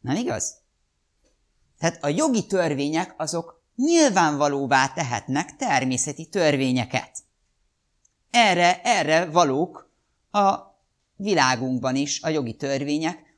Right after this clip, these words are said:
hogy megóvjanak a természeti törvények sokkal súlyosabb következményeitől.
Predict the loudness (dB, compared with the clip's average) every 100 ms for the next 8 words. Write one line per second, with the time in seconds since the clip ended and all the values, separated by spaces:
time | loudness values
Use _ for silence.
0 | _ -6 -2 2 2 2 0 0 0 0
1 | 0 -2 -8 _ _ -12 -4 4 4 4
2 | 0 -4 -6 -8 -4 -2 -2 -4 -4 -2
3 | -2 -2 0 0 0 -2 -2 -2 -2 -2
4 | -2 0 0 2 0 2 2 0 -2 -4
5 | -4 -4